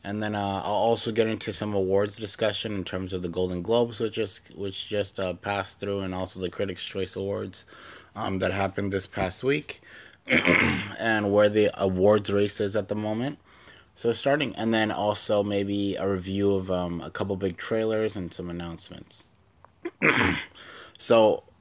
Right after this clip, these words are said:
without further ado, let's start with my top five movies of the year. My top five movies of the year, in no particular order, is Black Panther,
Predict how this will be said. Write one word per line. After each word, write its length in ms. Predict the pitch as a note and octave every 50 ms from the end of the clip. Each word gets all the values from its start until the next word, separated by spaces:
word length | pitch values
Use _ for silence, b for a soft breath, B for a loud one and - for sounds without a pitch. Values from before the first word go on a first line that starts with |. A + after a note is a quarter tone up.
| _ -
without 320 | G#2+ A2+ - C3 C#3 C3+
further 220 | - C3 A#2 A2+
ado, 220 | A2 G2+ G2+ G2+ G2
let's 200 | G#2 A2+ A2+ -
start 320 | - - B2 A#2+ G#2 C2+
with 420 | E2+ G#2 G#2 G2+ G2 G2 - - B1+
my 180 | D#2+ G2 G2
top 380 | G2 - - - A2+ A2+ G#2 -
five 400 | - - G#2 G2+ G2 F#2+ F#2+ G2+
movies 320 | F#2+ F#2 F#2 F#2 F#2 E2 E2+
of 100 | E2+ E2
the 80 | D#2+
year. 260 | D#2 D#2 D2 D#2+ F2 B B B B B B B B B B _
My 160 | - G2 G2+
top 300 | G2+ - - C3+ D3+ -
five 180 | - D#3 D3+ C#3+
movies 340 | C#3 C3 B2+ B2 B2 A2+ A#2+
of 100 | A#2 A2+
the 120 | A2 G#2
year, 420 | G2+ G2+ G2+ G2 G2+ G2+ F#2+ E2+ - -
in 280 | - F#2 G2 G2 G2
no 140 | G2+ A2 A#2+
particular 720 | B2 C3 B2+ A2+ - - A#2+ G#2+ - - A2 G2+ G2+ F#2 - -
order, 460 | - F2+ F2+ F2 E2+ F2 F2 F#2 A#2 - B B B B B B B B B B B _ -
is 880 | - F#2 F#2 F#2 F#2 F2+ F2 F2 F2 E2+ F2 E2+ - - - - - -
Black 500 | - F2+ G2 F2 F2+ F2+ F#2+ G#2 - _
Panther, 480 | - G#2 G2 G2 F#2+ - A2+ A#2+ C3